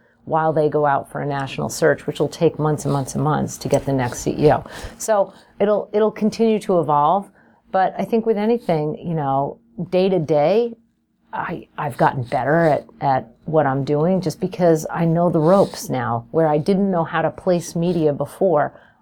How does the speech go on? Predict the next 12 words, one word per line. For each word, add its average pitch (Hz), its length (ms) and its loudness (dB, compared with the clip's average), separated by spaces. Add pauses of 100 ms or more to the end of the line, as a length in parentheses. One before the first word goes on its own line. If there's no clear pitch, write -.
(120)
I 170 180 4
can 175 400 -2 (160)
call 180 300 2
W 165 320 0
M 156 100 0
U 156 160 2
R, 151 340 2 (380)
call 170 200 2
my 165 120 0
account 160 260 -4
executive 151 680 0
at 143 240 0